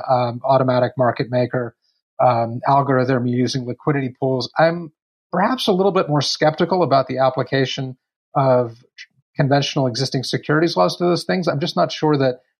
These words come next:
not only do they not fit those statutory and regulatory frameworks, I'm not sure if you went back to Congress, you know, in nineteen thirty-two and described this stuff, that they would feel that it was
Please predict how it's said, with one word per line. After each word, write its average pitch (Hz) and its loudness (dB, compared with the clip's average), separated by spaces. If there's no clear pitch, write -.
not 170 0
only 233 2
do 160 2
they 147 2
not 131 -2
fit 190 -2
those 143 0
statutory 143 0
and 123 2
regulatory 127 0
frameworks, 156 -2
I'm 233 4
not 269 2
sure 247 0
if 170 -2
you 165 4
went 160 2
back 165 2
to 143 -4
Congress, 151 0
you 151 0
know, 135 2
in 127 0
nineteen 151 -2
thirty-two 139 0
and 160 2
described 170 0
this 139 0
stuff, 131 2
that 156 0
they 170 2
would 180 0
feel 160 2
that 147 2
it 135 -4
was 143 0